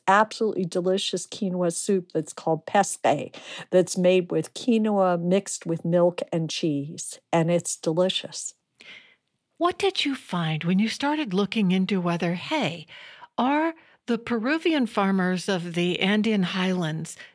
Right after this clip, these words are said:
Speaker 2: benefiting from this explosion in interest in quinoa? Was this mostly a good thing for them? Did their standard of living go up?
Speaker 1: You know, they thought it would be a good thing.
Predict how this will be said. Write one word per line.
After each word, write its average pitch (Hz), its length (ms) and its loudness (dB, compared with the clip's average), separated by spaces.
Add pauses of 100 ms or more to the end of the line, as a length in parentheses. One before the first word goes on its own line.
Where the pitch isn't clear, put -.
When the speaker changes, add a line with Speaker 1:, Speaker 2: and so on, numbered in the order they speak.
(120)
Speaker 2:
benefiting 294 840 -2 (300)
from 226 500 0
this 214 380 -2
explosion 254 800 -2
in 196 120 0
interest 170 480 -2
in 165 120 0
quinoa? 214 520 -4 (240)
Was 226 160 0
this - 180 -2
mostly 247 420 2
a 190 60 2
good 202 400 0
thing 214 340 2
for 233 180 0
them? 240 400 0
Did 185 200 -2
their 180 160 2
standard 190 400 2
of 175 140 -2
living 190 300 2
go 190 220 2
up? 196 200 -2 (260)
Speaker 1:
You 285 280 2
know, 330 380 4 (200)
they 262 140 8
thought 320 640 2
it 208 200 -2
would 185 180 -4
be 196 160 -4
a 180 60 -2
good 165 360 -6
thing. - 380 -12